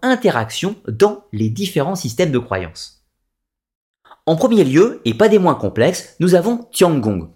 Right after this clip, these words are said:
ou le Seigneur du Ciel, qui est le maître du gouvernement céleste,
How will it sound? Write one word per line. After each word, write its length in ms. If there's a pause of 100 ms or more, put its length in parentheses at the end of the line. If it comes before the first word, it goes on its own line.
ou 280
le 180
Seigneur 320
du 80
Ciel, 420 (320)
qui 160
est 40
le 120
maître 360 (100)
du 140
gouvernement 580
céleste, 420